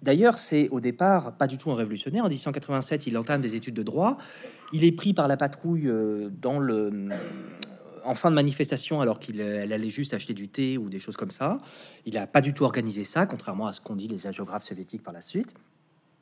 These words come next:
Et le seul à être condamné, le seul à être interdit, à être exclu de l'université, c'est lui. Pas parce qu'il s'appelle Voldia, mais parce qu'il est le frère de Sacha. Et donc, là, c'est la première erreur du pouvoir autocratique, si vous voulez, c'est-à-dire de, de faire de lui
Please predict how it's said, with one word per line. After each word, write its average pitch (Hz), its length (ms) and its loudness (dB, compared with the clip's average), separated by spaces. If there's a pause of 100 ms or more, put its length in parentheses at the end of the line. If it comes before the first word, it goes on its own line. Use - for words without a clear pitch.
(200)
Et 156 320 6
le 113 100 -4
seul 180 240 4
à 160 40 8
être 156 100 4
condamné, 139 400 0
le 127 140 0
seul 160 220 0
à 127 60 6
être 117 240 -2
interdit, 147 520 0 (360)
à 110 80 -2
être 120 180 -6
exclu 160 200 -2
de 151 60 -2
l'université, 131 380 -2
c'est 180 180 0
lui. 143 180 -4 (340)
Pas 190 140 4
parce 160 220 0
qu'il 139 120 0
s'appelle 113 280 -2
Voldia, 123 340 0
mais 165 80 0
parce 120 160 -4
qu'il 131 180 -2
est 117 80 0
le 110 60 0
frère 202 420 -2
de 131 80 -4
Sacha. - 400 -4 (1000)
Et 110 100 -10
donc, 269 380 4 (540)
là, 220 220 8
c'est 233 160 2
la 131 100 6
première 151 340 2
erreur 170 300 6
du 143 100 -2
pouvoir 135 220 2
autocratique, 139 480 -2
si - 140 -14
vous 95 40 -10
voulez, 98 220 -8
c'est-à-dire 117 480 -2
de, 120 140 -6
de 104 160 -6
faire 196 320 4
de 143 80 4
lui 180 380 4